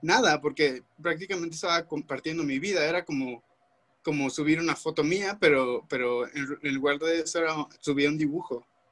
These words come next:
Entonces, esto me ayudó mucho a, a, a tener ya la conciencia de decir, pues, puedo hacer algo diario, me puedo tomar veinte minutos de mi tiempo y, y, y publicarlo. O sea, porque,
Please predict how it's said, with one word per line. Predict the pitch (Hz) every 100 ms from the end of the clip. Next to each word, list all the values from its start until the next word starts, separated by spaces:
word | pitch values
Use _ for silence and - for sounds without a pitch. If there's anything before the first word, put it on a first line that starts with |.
| _ _ _ _ -
Entonces, | 165 185 202 220 214
esto | 214 208 233
me | 226
ayudó | 165 165
mucho | 175 190 180 185 190
a, | 156 139 135 135 135 127 123 123 123
a, | 123 - _ _ _ _ -
a | - 151
tener | 160 165
ya | 170 185
la | 185
conciencia | 180 139 180 170 180
de |
decir, | 160 131 170 - _ _ _ -
pues, | 185 180
puedo | 214 220
hacer | 226 220
algo | 190 170 170
diario, | 202 220 170
me | 156 147
puedo | - 208
tomar | 208 170 160 165 - 160 - _
veinte | - 165 175 185
minutos | 208 170 160 175
de |
mi | 143 135
tiempo | 147 156 160 208 - _ _ _ _ _ -
y, | 139 131 127 123
y, | 135 131 127 123 120 123 127 - _ _ _
y | - 151
publicarlo. | - 147 139 - 165 147 120 _ -
O |
sea, | 139 139
porque, | 139 127 127 120